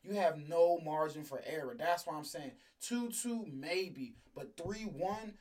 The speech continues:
you have to be perfect. You can't make a mistake. And can I rely on this Wizards team, even without a, a, a, a Joel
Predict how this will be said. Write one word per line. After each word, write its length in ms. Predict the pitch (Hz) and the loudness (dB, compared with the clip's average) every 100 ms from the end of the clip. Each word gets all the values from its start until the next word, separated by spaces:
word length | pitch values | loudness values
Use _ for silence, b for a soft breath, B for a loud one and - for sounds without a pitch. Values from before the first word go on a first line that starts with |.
| b b | b b
you 140 | 147 190 | -8 -6
have 340 | 190 196 - | -2 -2 -4
to 100 | - | -10
be 200 | - 170 - | -12 -14 2
perfect. 420 | 240 262 - - b b | 6 6 4 -16 b b
You 180 | 139 220 | -8 -8
can't 320 | 214 214 185 | -6 -6 -2
make 220 | 175 202 | 0 2
a 60 | 185 | 0
mistake. 540 | 160 - 202 127 - b b 127 | -6 -4 -2 -2 -4 b b -12
And 140 | - | -8
can 160 | 180 175 | -4 -2
I 80 | |
rely 400 | 185 151 160 180 165 | 0 0 2 2 2
on 140 | - 127 120 | -2 -6 -2
this 280 | 160 226 220 | 6 6 6
Wizards 420 | 196 254 254 247 | 4 4 4 -2
team, 400 | - 269 277 262 B B _ | 0 0 0 -2 B B _
even 400 | 202 233 233 202 | -2 -2 0 -2
without 520 | 202 - 185 202 202 - | -2 2 6 6 4 2
a, 40 | 156 | 4
a, 20 | |
a, 680 | - 156 139 151 139 - 147 | 6 4 6 4 2 0 -4
a 60 | |
Joel 340 | 135 156 180 | -4 2 4